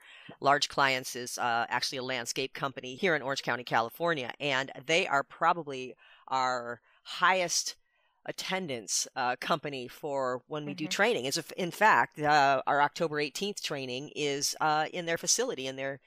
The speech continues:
Speaker 1: training academy, because it's so important
Speaker 2: Right.
Speaker 1: to them, and they had so many people that they needed to have trained. And
Speaker 2: Yeah.
Speaker 1: every single time that we have, uh, training, you know,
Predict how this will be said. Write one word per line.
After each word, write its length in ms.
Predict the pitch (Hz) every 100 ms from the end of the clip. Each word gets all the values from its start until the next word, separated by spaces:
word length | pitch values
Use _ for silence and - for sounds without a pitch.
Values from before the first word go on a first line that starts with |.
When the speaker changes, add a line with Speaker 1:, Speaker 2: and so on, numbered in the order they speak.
| _ -
Speaker 1:
training 320 | 165 240 180
academy, 480 | - 120 123 123 113
because 420 | 147 - 135 -
it's 140 | -
so 200 | - 233
important 320 | 175 175 156 165
Speaker 2:
Right. 0 |
Speaker 1:
to 60 |
them, 180 | 151 170
and 60 | 151
they 60 |
had 120 | 160 -
so 220 | - 175
many 180 | 165 160
people 320 | 202 208 147
that 120 | 147
they 140 | 151 151
needed 240 | 151 147
to 60 | 143
have 100 | 139
trained. 260 | 202 170 - - -
And 120 | - 156
Speaker 2:
Yeah. 120 | 180
Speaker 1:
every 240 | 190 196
single 320 | 202 196 175
time 400 | 160 170 165 156
that 160 | 147 120
we 140 | 151
have, 380 | 147 143 143 143 _ _ _
uh, 340 | - 135 127 123 127 - _ _ _ _ -
training, 520 | - 165 233 139 139
you 140 | 156 139
know, 160 | 135